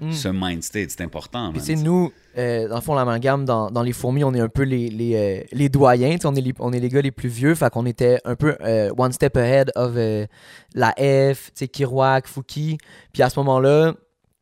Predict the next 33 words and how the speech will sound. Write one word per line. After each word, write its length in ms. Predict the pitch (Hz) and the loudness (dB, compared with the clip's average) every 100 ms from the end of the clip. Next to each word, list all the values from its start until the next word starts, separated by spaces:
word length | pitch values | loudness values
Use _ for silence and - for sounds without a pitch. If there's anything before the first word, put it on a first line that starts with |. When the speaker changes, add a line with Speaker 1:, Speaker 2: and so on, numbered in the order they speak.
| _ _ _ _ | _ _ _ _
Speaker 1:
on 140 | 120 120 | -4 -2
a 80 | 117 | 2
joué 180 | 143 | 4
un 60 | 147 | 4
peu 140 | 135 | 4
le 100 | 156 | 4
rôle 340 | 135 123 135 135 | 4 6 4 4
de, 280 | 123 113 107 | 2 2 2
de, 340 | 107 98 - - - | -2 -4 -8 -16 -4
de 140 | 123 | -2
mentor, 500 | 123 120 117 135 143 | 0 0 4 4 4
tu 60 | 131 | 0
sais, 40 | |
avec 160 | 117 117 | -2 -4
ces 120 | 120 | -2
gars-là, 340 | 120 120 135 | 2 4 4
puis 180 | 135 123 | 2 -4
on, 220 | 110 85 | -4 -4
on 60 | 107 | -4
le, 180 | 107 - | -4 -6
on, 440 | 98 107 95 95 - 139 - | -6 -8 -8 -14 -18 -20 -8
les 100 | 117 | -2
gars, 120 | 127 | 0
ils 80 | 127 | 2
nous 80 | 127 | 0
demandaient, « 320 | 117 117 127 | 0 2 2
Ah, 120 | 123 | 2
comment, 360 | - 123 131 127 | 0 0 0 0
comment 240 | 127 127 | -2 -4
je 100 | - | -2
fais 140 | 131 | -2
pour, 240 | 123 127 123 | 0 0 0
euh, 160 | 113 | -2